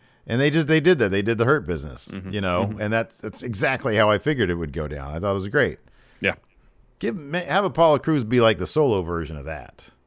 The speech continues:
Speaker 1: You know, <laughs> I mean, all that time he spent resisting the Hurt Business. And you can even reference that. Say, "You know what?
Speaker 2: Yeah.
Speaker 1: I spent my entire time on Raw fighting these guys, and little did I know they had it figured out.
Speaker 2: Yeah.
Speaker 1: So I'm gonna go down that route here on SmackDown."
Speaker 2: Well, he could start,
Speaker 1: Um,
Speaker 2: like, the,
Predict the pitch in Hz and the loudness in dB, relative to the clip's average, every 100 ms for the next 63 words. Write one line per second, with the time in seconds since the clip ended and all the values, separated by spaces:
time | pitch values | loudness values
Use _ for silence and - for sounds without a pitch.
0 | _ - 98 101 104 104 - 123 104 113 | _ -10 -6 -2 -2 -2 -2 -4 -2 -2
1 | 151 139 123 - 131 120 104 - 110 98 | 0 4 2 2 0 0 -4 -4 -4 -2
2 | 101 95 110 107 95 110 110 90 76 82 | -4 -2 -4 -4 0 2 2 -2 -2 -6
3 | - - _ _ _ - 131 160 170 185 | -8 -14 _ _ _ -6 -2 -2 0 0
4 | 165 127 185 - 92 92 80 - 123 117 | 2 4 4 2 -2 -2 -2 0 0 0
5 | 131 143 117 107 - - - - - 107 | 0 4 6 6 2 -14 -20 -18 -8 -6
6 | - 151 117 104 101 - 135 135 131 113 | -2 -2 0 -2 -2 -4 -2 -2 -2 -2
7 | 117 107 95 98 110 95 76 80 _ _ | 0 2 2 4 6 6 4 -2 _ _
8 | _ - 127 117 95 82 - 80 78 78 | _ 2 4 4 0 -2 -2 -4 -2 -4
9 | 95 104 135 131 101 92 92 92 87 127 | -4 -2 0 2 2 0 0 0 2 2
10 | 113 107 98 - 98 82 80 73 65 - | 4 2 2 -2 -2 -2 -2 -2 -4 -10
11 | - - - 98 90 110 120 107 107 95 | -20 -14 -4 0 2 2 2 2 2 2
12 | 95 101 117 101 98 92 - 123 95 87 | 2 2 2 4 2 2 0 2 2 -2
13 | - 101 98 - 73 50 - - - 170 | -4 -4 -4 -6 -14 -14 -20 -14 0 4
14 | 196 156 143 110 104 80 | 6 6 6 4 4 0